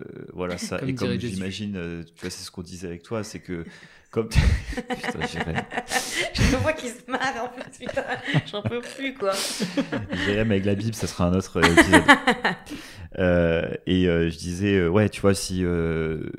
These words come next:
Speaker 1: toi, tu vas beaucoup être à l'écoute des amis, euh,
Speaker 3: Ouais.
Speaker 1: t'es toujours, t'es jamais à casser les gens. Tu sais, quand t'as un pote qui arrive et qui dit, ouais, tiens, je, j'hésite à faire ça, qu'est-ce que t'en penses ?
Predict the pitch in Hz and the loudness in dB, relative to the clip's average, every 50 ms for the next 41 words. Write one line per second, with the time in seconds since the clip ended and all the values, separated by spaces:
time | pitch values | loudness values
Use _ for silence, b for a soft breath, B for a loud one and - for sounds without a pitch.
0 | - - - - - - - - - - 113 101 - - - 85 87 87 85 87 | -12 -14 -14 -14 -16 -18 -18 -18 -8 -2 -2 -2 -2 -2 -6 -6 -2 0 2 2
1 | 85 80 78 85 98 - - - 107 104 101 98 - - 90 92 92 - - 101 | 2 0 -2 -4 -6 -6 -4 -2 0 2 2 0 0 -2 -2 -2 -4 -4 -6 -8
2 | 87 95 85 98 92 92 98 101 98 98 98 98 98 98 98 92 98 - _ - | -6 -4 -2 -2 0 0 0 0 0 0 0 0 0 0 -2 -4 -6 -12 _ -12
3 | - 76 76 76 - 87 87 - 190 175 - 92 - - 104 98 104 107 107 95 | -10 -8 -6 -6 -6 -6 -6 -6 -4 -4 -4 -4 -4 -4 -6 -2 0 0 0 0
4 | - - - - - - 98 90 113 107 107 104 101 95 - 95 95 - - 101 | -2 -6 -12 -10 -6 -4 -2 0 2 2 2 2 0 0 -2 -4 -4 -4 -4 -4
5 | 90 92 95 95 98 98 - _ _ _ _ _ - - 113 104 - 104 - - | -4 -2 -2 -2 -4 -6 -8 _ _ _ _ _ -4 -4 -2 -2 -2 -2 -2 0
6 | 95 95 92 - 113 104 - - 107 92 95 107 107 95 92 - - 87 - 92 | -2 -2 0 0 -2 -2 -2 -2 -4 -4 -4 -4 -6 -6 -8 -10 -12 -12 -10 -8
7 | - 90 95 92 - - 107 101 101 101 92 87 90 78 - B B B B B | -6 -6 -6 -6 -6 -6 -4 -4 -4 -6 -6 -8 -10 -12 -14 B B B B B
8 | - 101 98 104 - 104 95 - 107 98 - - 104 98 - 98 - - - 95 | -10 -8 -8 -6 -6 -6 -8 -8 -8 -8 -6 -4 -4 -4 -4 -8 -8 -6 -8 -6
9 | - - 107 104 - - - | -4 -2 -4 -4 -4 -6 -16